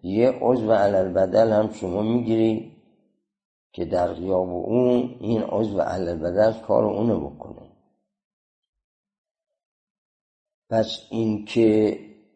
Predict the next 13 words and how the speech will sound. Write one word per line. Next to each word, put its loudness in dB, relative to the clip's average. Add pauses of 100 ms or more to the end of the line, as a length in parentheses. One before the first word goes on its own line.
(160)
می‌خواد 0 (720)
مقام 2
بدلیت 0
رو -2
بگیره، -2 (1040)
این 0 (880)
همینطوری -4
نیست، -4 (180)
یک -16
فرد -6 (960)
ارزم -6
ساده‌ای -2
نیست. -2